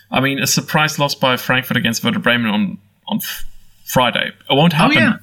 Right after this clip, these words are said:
Speaker 2: And they,
Speaker 1: but
Speaker 2: and they got, they've got Frankfurt, they've got Leipzig, they've got Wolfsburg all before the end of the season. I mean, that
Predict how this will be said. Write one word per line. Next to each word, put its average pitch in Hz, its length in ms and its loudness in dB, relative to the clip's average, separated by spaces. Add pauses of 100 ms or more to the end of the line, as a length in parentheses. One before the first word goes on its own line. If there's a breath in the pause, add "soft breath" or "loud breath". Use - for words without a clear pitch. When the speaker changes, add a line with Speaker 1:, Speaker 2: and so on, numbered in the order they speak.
(120)
Speaker 2:
And 196 160 6
they, 220 80 6
Speaker 1:
but 143 140 4
Speaker 2:
and 175 80 4
they 214 100 6
got, 208 360 2
they've 175 140 2
got 202 220 2
Frankfurt, 185 480 0
they've 147 160 0
got 160 220 2
Leipzig, 147 460 0
they've 147 180 2
got 135 300 4 (640 soft breath)
Wolfsburg 123 540 2 (120)
all 120 440 2 (200)
before 120 280 0
the 117 100 2
end 120 160 2
of 104 60 0
the 104 60 -2
season. 101 400 0
I 87 60 -6
mean, 104 200 2
that 110 140 0